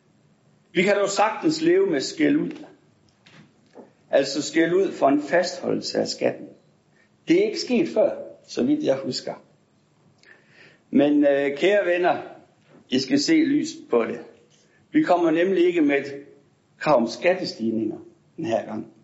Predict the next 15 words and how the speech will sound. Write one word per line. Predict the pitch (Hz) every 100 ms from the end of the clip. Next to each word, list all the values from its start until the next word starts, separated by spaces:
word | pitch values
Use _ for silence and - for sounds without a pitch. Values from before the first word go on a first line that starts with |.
| _ _ - - _ _ _ _ - _ - 254 - - _ _ -
Det | 147
kunne | 190 233 226
vi |
nemlig | 190 220 220
godt, | - 160 170 - -
øh, | 135 135 135 135 135 131 135
bruge, | 139 165 190 - - - - _ _ _ _ _ - - - - - - -
fordi | - 147 156 175
jeg | 160
har | 156
ikke | 202 214
nævnt | 208 196 151 135
en | 139
række | 139 165 165 143
af | 120 127 127 123 120